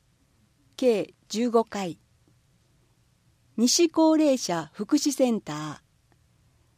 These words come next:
ー。Windowsセブンからテンで、ワード、Excelを使用。六十歳以上の市民十八人。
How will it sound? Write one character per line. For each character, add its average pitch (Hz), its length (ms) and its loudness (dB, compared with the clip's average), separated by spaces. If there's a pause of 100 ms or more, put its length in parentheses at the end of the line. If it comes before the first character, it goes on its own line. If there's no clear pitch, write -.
(640)
ー。 240 60 0
Windows 247 580 8
セ 233 220 0
ブ 214 120 -4
ン 190 120 -4
か 165 160 -6
ら 165 140 -2
テ 202 180 0
ン 185 140 0
で、 165 240 -6 (880)
ワ 262 260 4
ー 285 40 -4
ド、 254 320 0 (320)
Excel 294 580 2
を 285 80 4
使 196 280 -6
用。 190 340 -2 (1500)
六 240 260 4
十 330 140 2
歳 320 400 4
以 302 80 8
上 226 220 2
の 185 120 0
市 220 220 -2
民 170 260 0 (220)
十 254 240 -2
八 240 320 -2
人。 156 260 0